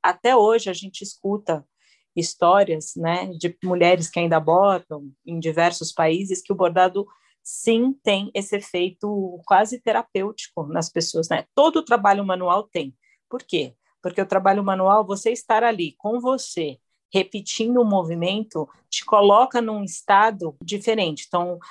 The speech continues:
a sua pressão arterial diminui, seu batimento cardíaco diminui, você passa, muitas vezes, a pensar só naquilo,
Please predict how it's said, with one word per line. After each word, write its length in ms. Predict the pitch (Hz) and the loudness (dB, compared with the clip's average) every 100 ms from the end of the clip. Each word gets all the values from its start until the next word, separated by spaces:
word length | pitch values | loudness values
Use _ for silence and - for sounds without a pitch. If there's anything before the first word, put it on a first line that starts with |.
| - | -8
a 100 | 165 | -4
sua 180 | 165 170 | 0 0
pressão 640 | 170 165 - 170 170 160 147 | 0 -2 0 0 0 -2 -2
arterial 520 | 165 - 160 156 156 | -4 -2 2 2 2
diminui, 560 | 156 226 254 208 202 | -2 -2 0 2 0
seu 160 | 180 160 | -2 -4
batimento 500 | 160 151 165 160 - | -6 -6 -8 -10 -8
cardíaco 600 | - 156 - 160 160 - 151 | -4 -4 -4 -2 -2 -2 -8
diminui, 720 | 160 175 240 208 202 196 - - _ - | -4 0 4 4 4 0 -6 -20 _ -2
você 300 | 175 175 185 | -2 0 -2
passa, 460 | - 180 175 185 175 | 2 2 2 -2 -4
muitas 400 | - 175 180 160 | -8 -6 -6 -4
vezes, 340 | 170 165 160 | -6 -4 -2
a 80 | 165 | -2
pensar 500 | - 165 - 156 160 | -2 -8 -2 -2 -2
só 380 | - - 202 180 | -4 0 2 2
naquilo, 640 | 175 - 214 214 214 | -4 -10 -12 -10 -10